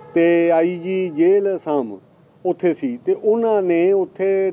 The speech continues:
ਤਿੰਨ ਸੌ ਪੁਲਿਸ ਵਾਲੇ ਨਾਲ ਲਿਆ ਕੇ ਕਿ ਜੀ ਅਸੀਂ ਇਹ ਸਰਚ ਕਰ ਰਹੇ ਹਾਂ ਬੈਰਕਾਂ ਦੀ, ਜਿਹੜੀਆਂ devices, ਜਿਹੜੇ number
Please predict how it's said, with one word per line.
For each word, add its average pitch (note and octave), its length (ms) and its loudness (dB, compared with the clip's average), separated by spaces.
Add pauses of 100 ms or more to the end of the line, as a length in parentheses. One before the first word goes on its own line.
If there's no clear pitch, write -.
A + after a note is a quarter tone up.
ਤਿੰਨ G3+ 240 0
ਸੌ G#3 200 -2
ਪੁਲਿਸ F#3 320 -8
ਵਾਲੇ F3+ 260 0
ਨਾਲ E3 280 -2
ਲਿਆ F3+ 180 2
ਕੇ B2 260 -10 (880)
ਕਿ F#3+ 160 2
ਜੀ G3+ 240 2
ਅਸੀਂ F#3+ 480 0
ਇਹ F#3 120 0
ਸਰਚ D#3+ 400 -6
ਕਰ E3 240 0
ਰਹੇ B2 260 -4
ਹਾਂ G2+ 60 -8 (880)
ਬੈਰਕਾਂ C#3+ 460 0
ਦੀ, G#2 140 -12 (840)
ਜਿਹੜੀਆਂ A3+ 540 2
devices, F#3+ 720 -4
ਜਿਹੜੇ G3+ 380 2
number E3 340 -2